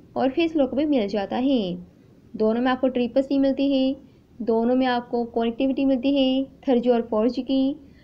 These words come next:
Tecno में रैम मिलती है छः जी बी की, Realme में है चार जी बी और छः जी बी की। Tecno की मेमोरी है एक सौ अट्ठाईस जी बी की,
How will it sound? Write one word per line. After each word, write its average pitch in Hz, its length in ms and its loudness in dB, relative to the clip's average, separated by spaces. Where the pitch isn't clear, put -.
Tecno 277 300 2
में 311 80 0
रैम 285 200 0
मिलती 285 320 0
है 294 120 2
छः 214 300 -4
जी 220 120 -4
बी 262 80 0
की, 262 320 0
Realme 294 380 2
में 311 160 -2
है 302 360 0
चार 254 300 4
जी 262 80 0
बी 269 80 0
और 311 140 2
छः 302 220 -2
जी 240 120 -6
बी 254 80 -2
की। 262 340 -2
Tecno 294 300 0
की 330 60 0
मेमोरी 302 440 0
है 294 180 0
एक 247 120 -2
सौ 285 80 0
अट्ठाईस 240 300 0
जी 226 60 -8
बी 254 100 -2
की, 262 320 0